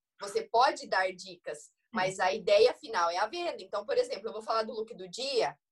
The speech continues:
Speaker 1: e às vezes eu tô falando do look do dia, tô falando da roupa, e nem tô, estou vendendo a roupa. No final das contas, eu quero vender o acessório. Então, o que o acessório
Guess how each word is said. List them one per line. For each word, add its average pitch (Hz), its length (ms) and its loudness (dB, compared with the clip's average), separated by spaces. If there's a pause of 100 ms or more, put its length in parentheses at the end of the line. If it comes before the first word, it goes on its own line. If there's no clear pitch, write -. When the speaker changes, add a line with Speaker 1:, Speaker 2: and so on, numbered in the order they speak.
(600)
Speaker 1:
e 185 100 -4
às 196 100 0
vezes 208 160 0
eu 226 80 0
tô 247 100 -2
falando 226 220 2
do 214 80 -14
look 208 180 -8
do 180 100 -8
dia, 220 220 2
tô - 80 -12
falando 202 220 -2
da 180 80 0
roupa, 240 260 2
e - 40 -10
nem 240 140 -2
tô, 480 160 2
estou 254 340 6
vendendo 190 300 0
a 180 40 2
roupa. 156 320 -2 (380)
No - 80 -20
final 202 220 2
das 214 140 0
contas, 220 160 0
eu 226 80 0
quero 240 160 6
vender - 160 4
o 247 100 6
acessório. 262 800 2
Então, 214 240 -8 (320)
o 233 140 -12
que 330 140 -8
o 453 80 2
acessório 440 560 0